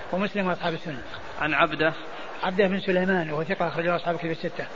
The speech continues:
Speaker 2: عن محمد بن إسحاق.
Speaker 1: عن محمد بن إسحاق المدني وهو صدوق أخرجه البخاري تعليقاً ومسلم وأصحاب السنن.
Speaker 2: عن محمد بن إبراهيم.
Speaker 1: عن محمد بن إبراهيم التيمي وهو ثقة أخرجه أصحاب كتب الستة.
Speaker 2: عن عطاء بن يسار.
Speaker 1: عطاء بن يسار ثقة أخرجه أصحاب كتب الستة.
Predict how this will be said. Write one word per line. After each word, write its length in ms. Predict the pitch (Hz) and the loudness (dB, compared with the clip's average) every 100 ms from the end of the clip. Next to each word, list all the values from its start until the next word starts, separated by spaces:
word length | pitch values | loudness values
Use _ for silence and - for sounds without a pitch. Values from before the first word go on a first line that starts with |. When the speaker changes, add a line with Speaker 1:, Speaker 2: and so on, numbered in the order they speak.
| - | -8
Speaker 2:
عن 80 | 151 | -4
محمد 380 | 147 139 165 160 | -2 0 0 0
بن 160 | 151 151 | 0 -4
إسحاق. 480 | 120 - 151 156 - - 180 | -6 2 4 4 2 -6 -4
Speaker 1:
عن 60 | |
محمد 180 | 165 196 | 0 0
بن 80 | 185 | -2
إسحاق 300 | - 196 190 | -2 -2 0
المدني 340 | 190 185 175 | 0 2 0
وهو 120 | 165 | 0
صدوق 300 | 170 180 180 - | 0 0 0 0
أخرجه 260 | 165 170 | 0 2
البخاري 320 | 170 170 180 | 2 0 0
تعليقاً 320 | 165 165 185 180 | 0 0 0 -2
ومسلم 320 | 180 175 185 | -2 -2 -2
وأصحاب 260 | 165 170 | -2 -2
السنن. 260 | 165 175 143 - - - | -4 -6 -10 -10 -10 -6
Speaker 2:
عن 100 | 147 | -4
محمد 360 | 147 165 160 156 | -2 0 0 -2
بن 180 | 147 147 | -2 -2
إبراهيم. 520 | 143 139 139 147 151 | 2 4 4 0 -2
Speaker 1:
عن 80 | 170 | -2
محمد 280 | 196 196 | 0 0
بن 100 | 185 | 2
إبراهيم 380 | 185 185 180 190 | 2 4 4 2
التيمي 420 | 185 - 190 170 | 2 4 4 4
وهو 140 | 147 160 | 0 0
ثقة 280 | 190 180 151 | 2 0 0
أخرجه 300 | 165 170 165 | 0 0 0
أصحاب 220 | 175 170 | 0 -2
كتب 140 | 156 | -2
الستة. 360 | 160 185 - 143 - - | -6 -6 -6 -8 -10 -6
Speaker 2:
عن 100 | 143 | 0
عطاء 320 | 143 147 156 | 0 4 2
بن 100 | 151 | 2
يسار. 480 | 139 135 135 139 139 - | 0 -2 0 2 2 0
Speaker 1:
عطاء 260 | 165 190 | 0 2
بن 100 | 180 | 2
يسار 300 | 180 170 190 | 0 0 0
ثقة 280 | 185 208 180 | 0 0 0
أخرجه 300 | 151 175 175 | 0 2 2
أصحاب 220 | 170 175 | 2 0
كتب 180 | 151 165 | -4 -4
الستة. 340 | 165 175 - | -4 -6 -6